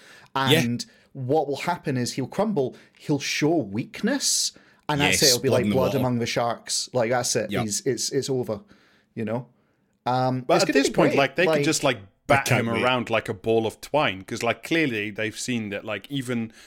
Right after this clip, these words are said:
Speaker 3: the merest nudge from them and he'll roll over. So,
Speaker 2: Mm.
Speaker 3: like, you can make sport of it.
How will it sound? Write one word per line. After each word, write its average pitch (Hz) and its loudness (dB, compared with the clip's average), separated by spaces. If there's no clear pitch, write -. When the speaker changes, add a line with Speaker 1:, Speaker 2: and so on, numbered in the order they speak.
Speaker 3:
the 120 0
merest 127 2
nudge 117 -2
from 107 -10
them 101 -6
and 104 -8
he'll 113 -2
roll 110 0
over. 127 0
So, 123 -2
Speaker 2:
Mm. - -4
Speaker 3:
like, 117 -4
you 180 -6
can 170 -8
make 123 0
sport 147 -2
of 98 -12
it. 92 -14